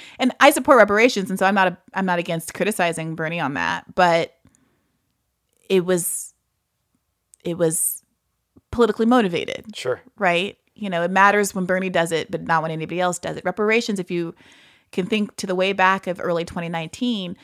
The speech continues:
Speaker 1: suddenly became a top issue at the beginning of the primary, I think because they believed they could knock Bernie out early by revisiting that stuff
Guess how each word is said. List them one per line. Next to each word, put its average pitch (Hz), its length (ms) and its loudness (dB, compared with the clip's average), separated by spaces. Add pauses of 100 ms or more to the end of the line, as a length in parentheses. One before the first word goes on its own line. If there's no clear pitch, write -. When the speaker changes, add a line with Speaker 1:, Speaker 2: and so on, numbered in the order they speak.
(140)
Speaker 1:
suddenly 208 840 2
became 180 360 -6
a 127 100 -4
top - 420 8
issue 226 300 4
at 175 100 4
the 185 40 -8
beginning 180 320 -4
of 165 60 -6
the 165 60 -4
primary, 202 460 -2
I 156 100 -2
think 185 200 -6
because 180 260 -8
they 175 100 0
believed 175 640 -4
they 175 80 -4
could 165 120 -8
knock 160 300 0
Bernie 165 260 -6
out 156 220 -2
early 185 420 -4 (300)
by 175 80 0
revisiting 180 580 0
that 156 220 -2
stuff - 480 -2